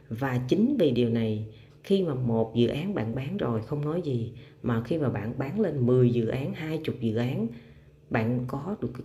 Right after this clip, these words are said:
kiến thức nền của bạn rất vững, giúp cho bạn tự tin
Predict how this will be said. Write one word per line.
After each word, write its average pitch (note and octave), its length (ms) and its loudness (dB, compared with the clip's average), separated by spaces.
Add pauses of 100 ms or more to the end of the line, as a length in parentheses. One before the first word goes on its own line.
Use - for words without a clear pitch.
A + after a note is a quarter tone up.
kiến A3 220 6
thức - 220 -8
nền A#2 260 0
của B2 120 -4
bạn A2+ 360 -4 (540)
rất A3+ 120 8 (140)
vững, B2 400 0 (360)
giúp D3 180 4 (100)
cho D3 140 -6
bạn A2+ 280 -8
tự A2+ 240 4
tin C#3+ 340 -2